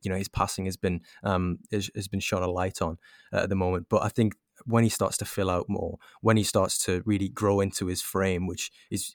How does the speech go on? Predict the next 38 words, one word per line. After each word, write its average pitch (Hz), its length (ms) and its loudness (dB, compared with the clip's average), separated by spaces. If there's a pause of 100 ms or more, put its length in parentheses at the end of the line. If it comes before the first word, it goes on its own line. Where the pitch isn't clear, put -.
I - 20 -6
mean, 92 140 -6
six-foot-two, 98 800 -4
I 85 40 -10
think. - 320 -8 (460)
Um, - 300 -10
you 117 140 -2
know, 92 180 -2
that - 140 -6 (100)
when, 120 260 2
when 127 120 4
he 117 80 2
f-, - 140 -12 (140)
he's 110 280 -8
seventeen, 107 520 0
so, 90 200 -4
you 101 120 -2
know, - 120 -6 (140)
that, - 180 -4
that, - 200 -12
that's, - 240 -6 (220)
that's, - 220 -2
that's 120 200 0
all 113 100 4
happened 101 300 -2
very 87 200 -2
quickly. - 420 -8 (300)
You 101 100 0
know, 95 60 0
w-, 104 160 0
when, 113 300 4
when 113 100 4
he 107 80 4
starts - 300 -2
to 104 60 -6
grow 98 200 0
into 92 180 -4
that, 92 160 2